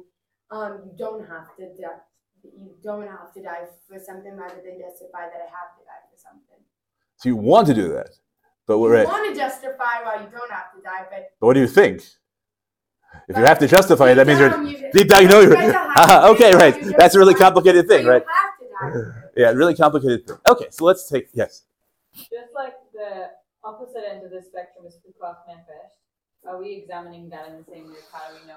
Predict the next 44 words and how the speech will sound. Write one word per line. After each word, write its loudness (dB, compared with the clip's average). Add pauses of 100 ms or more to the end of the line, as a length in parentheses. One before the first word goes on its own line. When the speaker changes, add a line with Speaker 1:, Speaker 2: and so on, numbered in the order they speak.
Speaker 3:
when -20
pikuach -20
nefesh -16
is -8
Speaker 2:
So 2
let's 2
start 4
with 2
the -2
question, -4
right? -10
So -12
how 0
do 0
we -2
know 0
that, -4 (440)
how 2
do 0
we -4
know -4
that -8
pikuach -6
nefesh, -6 (920)
right? -2
So -2
pikuach 0
nefesh 0
is -4
the -8 (100)
answer. -4 (480)
The -10
answer -4
is -2
that -6
pikuach 0
nefesh -4
creates -8
hal-, -4
hal-, -4
a -12
general 0
halachic -4
default 0